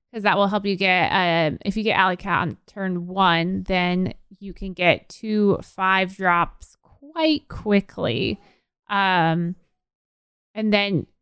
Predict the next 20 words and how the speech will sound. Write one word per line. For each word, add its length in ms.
you 220
transition 680
into 380
an 120
Elemental 500
Murloc 460
build 320
from 280
there. 360
Uh, 460
also, 540
Beasts 400
you 100
can 200
do 320
stuff 360
with, 360
'cause 220
you 100
can, 500